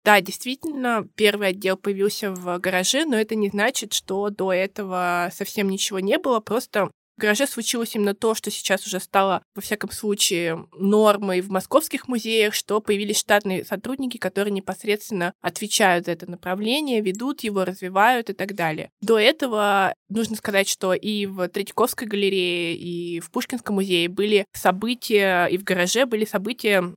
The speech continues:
немножко хаотичного характера, когда приходили люди с инвалидностью, чаще всего это были там школьные экскурсии, и всегда приходилось в моменте, например, решать, как адаптировать, э, то или иное событие, как, соответственно, взаимодействовать. Поэтому нельзя сказать, что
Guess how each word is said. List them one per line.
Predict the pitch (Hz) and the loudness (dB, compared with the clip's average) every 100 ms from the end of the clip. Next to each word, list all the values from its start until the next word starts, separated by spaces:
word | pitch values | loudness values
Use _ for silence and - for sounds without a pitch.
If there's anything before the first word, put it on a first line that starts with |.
| - | 2
немножко | 208 220 - - | 4 4 4 4
хаотичного | 202 208 233 - 185 | 4 4 -4 -2 -2
характера, | - 202 349 - 220 | 2 2 2 -2 -4
когда | 185 185 196 | -4 0 -2
приходили | 202 - 185 208 | -2 0 0 0
люди | 190 190 | -2 -2
с | - | -4
инвалидностью, | 202 185 294 349 311 - 254 - | 0 2 4 2 0 -4 -6 -2
чаще | - 196 - | 4 4 4
всего | - 170 | -2 -2
это | 165 165 | -2 -4
были | 170 175 | -6 -6
там | 160 170 - | -6 -10 -6
школьные | - 269 339 294 | 4 4 4 0
экскурсии, | 175 - 240 233 - 202 185 - | -4 -8 -12 -12 -4 -2 -2 -4
и | 214 262 269 | -4 -4 -4
всегда | - 208 226 254 | -6 0 2 2
приходилось | 233 208 190 220 233 - | 0 -4 -4 -4 -8 -4
в | |
моменте, | 196 196 208 277 262 | 0 2 2 0 -4
например, | 208 - 180 180 202 | -8 -8 -4 -2 -2
решать, | 185 190 196 226 - | -2 0 4 2 2
как | 185 | -4
адаптировать, | 190 180 - - 254 277 247 240 208 | -2 -4 -6 -6 -4 -2 -4 -4 -2
э, | 202 | -2
то | 208 202 | 0 0
или | 202 | 0
иное | 196 196 - | -2 -4 -6
событие, | 208 185 - 202 175 165 - | -4 -4 -4 -4 -2 -2 0
как, | 170 165 - | -2 -2 -12
соответственно, | - 170 160 - | -8 -8 -4 -4
взаимодействовать. | 190 180 180 190 311 - 247 214 - - | -2 0 0 2 0 0 0 0 0 2
Поэтому | 190 - 247 233 233 | 4 4 0 0 0
нельзя | 226 240 269 254 | 0 2 2 2
сказать, | - 196 190 185 | -4 -2 0 -2
что | - 175 170 165 156 | -4 -4 -2 0 -2